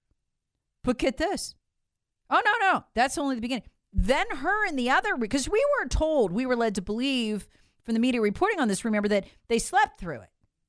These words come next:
They slept through the whole thing, didn't know, woke up. Oh, wow, everybody's dead. No, they didn't sleep.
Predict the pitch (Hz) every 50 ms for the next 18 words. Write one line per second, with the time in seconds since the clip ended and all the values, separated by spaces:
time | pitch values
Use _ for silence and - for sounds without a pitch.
0 | _ _ _ - 247 - 320 311 254 - 277 262 254 240 247 240 226 - - 330
1 | 330 320 302 240 254 240 226 247 294 302 294 277 247 226 208 214 214 294 320 339
2 | 339 330 - 294 - 381 381 381 359 349 349 381 440 494 508 466 440 381 330 349
3 | 349 359 339 330 349 349 311 - - 427 466 339 311 320 311 220 269 262 330 427
4 | 508 453 277 - - 254 -